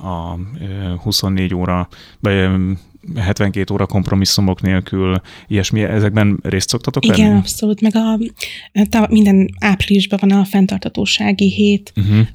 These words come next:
Speaker 2: ö, ott i-, abban is, ö, a természettudományi munkaközösség,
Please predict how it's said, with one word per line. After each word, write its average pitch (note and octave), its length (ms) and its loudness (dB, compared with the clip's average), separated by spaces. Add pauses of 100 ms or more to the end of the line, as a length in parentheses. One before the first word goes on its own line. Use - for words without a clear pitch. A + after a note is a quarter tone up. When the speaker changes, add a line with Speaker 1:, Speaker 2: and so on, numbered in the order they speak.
(200)
Speaker 2:
ö, G3 260 4 (160)
ott - 320 -4
i-, G3 140 0
abban G3+ 280 2
is, G3+ 360 0
ö, G3 200 2
a F#3+ 140 0
természettudományi G3+ 800 2
munkaközösség, G3+ 1000 0